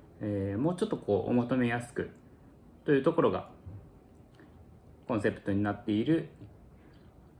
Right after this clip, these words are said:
ブランドなので、えー、とてもコレクションしやすく、バリエーションの一つに加えていただきやすいものなんじゃないかなと思います。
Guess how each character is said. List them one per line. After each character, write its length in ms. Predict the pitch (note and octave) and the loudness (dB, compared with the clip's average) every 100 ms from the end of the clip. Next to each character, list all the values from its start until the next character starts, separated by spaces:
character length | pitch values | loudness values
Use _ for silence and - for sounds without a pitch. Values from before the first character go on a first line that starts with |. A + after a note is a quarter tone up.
| - | -10
ブ 100 | A2+ | -2
ラ 120 | A#2 G#2 | 2 2
ン 100 | G2+ | 2
ド 80 | |
な 100 | G2+ | 0
の 160 | F#2+ D#2+ | -2 -2
で、 280 | F#2+ E2+ - - - | -2 -2 -6 -20 -12
え 720 | G#2 F#2 F2 E2+ E2 E2 E2+ G2 | -6 -4 -4 -8 -14 -16 -14 -6
ー、 40 | |
と 80 | A#2 | -2
て 100 | C3+ | 2
も 240 | B2+ - - - - | 2 0 -10 -20 -2
コ 100 | B2+ | 2
レ 80 | A#2+ | 2
ク 60 | |
シ 80 | - | 2
ョ 80 | C3+ | 0
ン 60 | B2 | 0
し 160 | - | 2
や 140 | A#2 A#2 | 2 2
す 120 | - | -4
く、 160 | - - - - - - - - - - - - - - - | -8 -10 -16 -20 -20 -20 -20 -20 -20 -20 -20 -20 -20 -20 -2
バ 120 | B2+ | 2
リ 100 | B2+ | 2
エ 20 | |
ー 40 | B2+ | 2
シ 100 | C3+ | -2
ョ 20 | |
ン 60 | |
の 100 | A#2 | -2
一 180 | A#2+ - | -4 -4
つ 120 | - | -2
に 180 | F#2 F2+ - | -2 -4 -4
加 160 | B2 B2 | 0 2
え 100 | A#2+ | 2
て 100 | B2 | 2
い 80 | A#2 | 2
た 100 | A#2+ | 2
だ 80 | |
き 100 | A#2 | 2
や 120 | A#2 A2 | 0 0
す 120 | D#3 | 0
い 160 | - - - - - - - - - - | -2 -6 -20 -20 -20 -20 -20 -20 -16 -4
も 80 | G#2 | -2
の 100 | G2+ | 0
な 140 | G2 | 0
ん 80 | F2+ | -2
じ 80 | F#2+ | -2
ゃ 20 | |
な 80 | F#2 | -4
い 60 | |
か 100 | F#2 | -2
な 140 | C3+ D3+ | 0 0
と 260 | A2+ - - - - - | 0 -4 -12 -20 -20 -12
思 160 | - F#2 | -4 -4
い 40 | |
ま 140 | F2 F2+ | -4 -10
す。 440 | - - - - | -14 -16 -18 -20